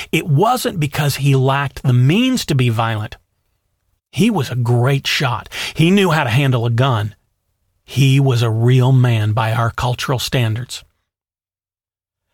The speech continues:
There is not a single element in the Bible in which Jesus is portrayed as possessing any of the elements that we would consider as being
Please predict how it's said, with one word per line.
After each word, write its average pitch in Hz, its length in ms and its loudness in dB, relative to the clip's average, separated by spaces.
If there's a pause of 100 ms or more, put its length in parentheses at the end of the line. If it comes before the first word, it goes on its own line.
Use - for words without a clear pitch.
(200)
There 202 200 4
is 247 160 -4
not 202 240 0
a 127 40 -2
single 151 480 -2
element 147 400 2
in 131 60 4
the 127 40 4
Bible 123 360 0
in 139 180 2
which 143 260 0
Jesus 160 460 0
is 175 100 -4
portrayed 123 580 -2
as 147 160 -2
possessing 147 680 0
any 262 240 -2
of 269 100 -4
the - 160 -2
elements 131 380 -2
that - 160 -4
we 165 240 2
would 220 180 -4
consider 139 500 -2
as 131 220 -2
being 120 320 0